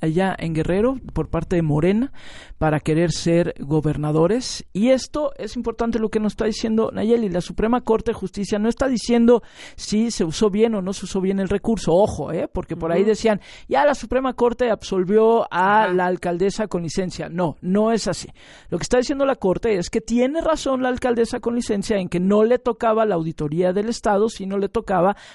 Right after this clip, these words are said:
Speaker 1: a la Auditoría Superior. Eso es lo que está diciendo la Suprema Corte, ¿eh?
Speaker 2: Ujú.
Speaker 1: Está bien, es cuáles son, cuál es el procedimiento que se tiene que seguir. Pero aquí es, ¿dónde están esos recursos?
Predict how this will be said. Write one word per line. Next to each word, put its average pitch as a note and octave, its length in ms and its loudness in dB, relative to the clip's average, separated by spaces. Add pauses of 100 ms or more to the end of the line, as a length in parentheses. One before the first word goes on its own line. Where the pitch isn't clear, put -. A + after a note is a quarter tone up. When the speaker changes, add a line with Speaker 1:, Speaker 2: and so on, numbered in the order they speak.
(140)
Speaker 1:
a F3 240 2
la F3+ 100 4
Auditoría E3 760 0
Superior. C4+ 480 -2
Eso E4+ 340 0
es D#4 60 -2
lo D4+ 100 -2
que - 80 -14
está - 160 -6
diciendo C#4+ 560 0
la F#3 100 0
Suprema A3+ 380 -4
Corte, A3+ 460 -2
¿eh? D4+ 120 -4
Speaker 2:
Ujú. E3+ 360 -10
Speaker 1:
Está D#3 200 -2
bien, D4 280 2
es C#3 120 -12
cuáles A3 280 -2
son, A#3 260 -4
cuál G#3 160 2
es C4 120 -4
el A3 100 -4
procedimiento F#3 480 -4
que - 80 -18
se - 80 -8
tiene G3+ 160 -8
que - 80 -14
seguir. G#3 280 -4 (440)
Pero F#3 160 2
aquí B3 180 0
es, - 300 0
¿dónde C4+ 480 0
están D4 280 -10
esos C4 220 -10
recursos? - 720 -10